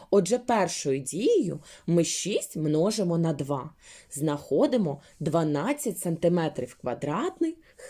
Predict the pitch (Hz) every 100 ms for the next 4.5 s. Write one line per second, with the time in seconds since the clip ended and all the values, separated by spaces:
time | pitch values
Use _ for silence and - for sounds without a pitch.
0 | - - - 143 - 131 151 277 - 269
1 | - - 147 151 143 - 147 - 151 -
2 | 156 _ _ _ _ _ _ _ _ _
3 | _ _ _ _ - _ 147 143 269 466
4 | 440 - 220 214